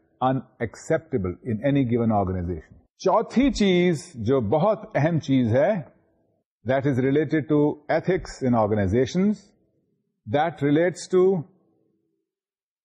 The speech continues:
research in organizations. All modern organizations, all modern organizations undertake research. They have to,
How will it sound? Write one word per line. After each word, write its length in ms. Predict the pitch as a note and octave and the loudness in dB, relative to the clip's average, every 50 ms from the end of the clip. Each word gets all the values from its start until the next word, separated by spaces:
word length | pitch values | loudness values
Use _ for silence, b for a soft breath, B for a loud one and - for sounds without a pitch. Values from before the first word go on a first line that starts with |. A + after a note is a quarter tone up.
| _ _ - | _ _ -4
research 920 | A2 C#3+ D3 - - - G#3+ B3+ B3+ A3+ D3 G#2 E2 E2 D#2+ - - - - _ _ _ _ _ _ _ _ _ _ _ _ _ _ _ _ _ _ _ _ _ _ _ _ _ _ _ _ _ _ - | -2 -2 -2 -2 -2 0 2 2 4 2 2 0 -2 -6 -10 -14 -20 -20 -20 _ _ _ _ _ _ _ _ _ _ _ _ _ _ _ _ _ _ _ _ _ _ _ _ _ _ _ _ _ _ -2
in 280 | E3+ F3 F3 F3+ E3+ - - | 0 0 0 0 -2 -4 -2
organizations. 920 | C#3+ D3 D#3 D#3+ D#3 E3 D#3+ C#3+ A#2 C#3 C#3+ A#2 - - G#2 F2+ E2 D2+ D2 _ _ _ _ _ _ _ _ _ _ _ _ _ _ _ _ _ _ _ _ _ _ _ - | 0 0 2 2 2 2 0 2 2 2 0 0 -2 -4 -6 -6 -6 -8 -12 _ _ _ _ _ _ _ _ _ _ _ _ _ _ _ _ _ _ _ _ _ _ _ -2
All 400 | F#3 G#3+ A#3+ B3+ C4+ C#4 C4+ B3+ | 0 2 4 4 4 2 2 2
modern 340 | B3+ B3+ B3 A#3 A3 A3 G#3+ | 2 4 4 4 2 4 4
organizations, 840 | G#3 G3 F3+ E3+ E3 D#3+ C#3+ C#3 B2+ G#2 - - G2 E2+ C#2+ - _ _ _ _ _ _ _ _ _ _ _ _ _ _ _ _ _ _ _ _ _ - | 4 2 2 2 0 0 0 0 0 -2 -4 -6 -10 -12 -12 -14 _ _ _ _ _ _ _ _ _ _ _ _ _ _ _ _ _ _ _ _ _ -2
all 340 | F3+ G#3+ A#3+ C4 C4+ C#4 | 0 2 4 4 4 4
modern 360 | C4 A#3+ A#3+ A#3 A3+ G3+ G#3 G#3 | 4 4 4 2 2 2 2 2
organizations 840 | G3+ F#3+ F3+ E3+ E3 D#3 C#3+ D3+ D3 C#3 - - C#3+ D3 C#3 - - - | 2 2 2 2 0 2 2 2 2 0 0 0 -2 -2 -2 -4 -6 -4
undertake 500 | - C3 C#3+ D3 C#3 - D3 C#3+ C#3 - | -2 0 0 0 0 0 0 0 0 0
research. 400 | C3 B2 - - A#2+ G#2 F#2+ - - | -2 -4 -2 0 0 0 -2 -4 -6
They 200 | G#2+ A2 C#3+ D3 | -2 0 0 0
have 520 | A#2+ A#2+ F3 G#3 A3 A3 G3+ D#3 - _ | 0 0 0 0 0 0 -2 -4 -6 _
to, 240 | - C3+ A2 F#2 F#2+ | -2 -2 -2 -2 -6